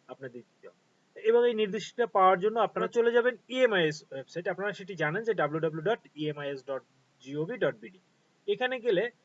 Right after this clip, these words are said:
দেখেন এই যে এমপিও ইএফটি ইউজার ম্যানুয়াল, দেখেন এই নোটিশ বোর্ডে বাম পাশে প্রথমেই কিন্তু সেটি রয়েছে।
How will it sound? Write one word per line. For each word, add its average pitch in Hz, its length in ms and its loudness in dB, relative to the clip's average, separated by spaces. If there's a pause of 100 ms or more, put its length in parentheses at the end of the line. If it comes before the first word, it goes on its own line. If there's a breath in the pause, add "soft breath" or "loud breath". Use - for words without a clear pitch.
(260)
দেখেন 165 560 -2 (240)
এই 226 340 0
যে 208 400 0 (540)
এমপিও 240 760 4 (180)
ইএফটি 220 800 0 (100)
ইউজার 196 600 0
ম্যানুয়াল, 170 540 0
দেখেন 139 380 -8 (300)
এই 160 140 -6
নোটিশ 175 340 -4
বোর্ডে 226 220 2
বাম 156 280 -2
পাশে 190 260 -6
প্রথমেই 240 500 -6
কিন্তু 175 220 -6
সেটি 147 260 -14
রয়েছে। - 300 -20